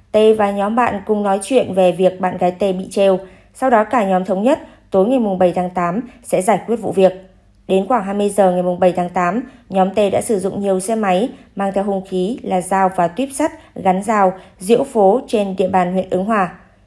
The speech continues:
Khi biết nhóm Lê Tiến C đang có mặt tại quán trà sữa, nhóm của T phi xe đến, đứng chửi bới thách thức, gây gổ với nhóm của C. Lúc này, tổ tuần tra công an huyện Ứng Hòa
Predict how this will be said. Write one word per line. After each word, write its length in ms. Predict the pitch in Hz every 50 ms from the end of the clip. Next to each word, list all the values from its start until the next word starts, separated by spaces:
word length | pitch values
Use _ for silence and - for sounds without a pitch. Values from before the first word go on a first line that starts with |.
| _ _
Khi 160 | - 220 214
biết 300 | 202 233 277 285 294 -
nhóm 300 | 220 208 190 185 208 233
Lê 140 | 247 247 247
Tiến 180 | 247 214 190
C 120 | 190 190 - 220 208 196 196 - - _ _
đang 280 | - 190 190 190 190 190 -
có 120 | 190 190
mặt 200 | 220 233 214 214
tại 120 | - 190 190 -
quán 160 | 185 180 190
trà 120 | - 202
sữa, 320 | 185 - - 175 220 277 302 - - - _ _ -
nhóm 260 | 214 208 196 233 233
của 100 | 247 214
T 100 | 190 - 214 202 202 202
phi 140 | - 240 233
xe 180 | 233 - 214
đến, 320 | 202 196 185 185 226 254 - - - - -
đứng 240 | 190 202 196 190 190
chửi 160 | - - 254
bới 300 | 196 196 180 175 175 175
thách 200 | 180 240 254 247
thức, 160 | - 294 330 320 - - - - _ -
gây 240 | 185 190 254 254
gổ 280 | 247 208 220 208 180 165 175
với 200 | 175 180 180 185
nhóm 320 | 202 202 190 180 175 214 -
của 100 | - 180
C. 140 | 180 180 - 196 190 180 185 - - - _ _ _ _ _ -
Lúc 180 | 220 277 294
này, 280 | 269 247 214 202 190 190 - - _ _ _ _ -
tổ 180 | 226 208 190
tuần 260 | 190 190 226 214 214
tra 240 | 214 - 254 233 226
công 240 | 220 - 233 220 220
an 180 | 220 208 208 220
huyện 180 | 214 196 -
Ứng 180 | - 190 190 208
Hòa 340 | 220 233 220 196 185 180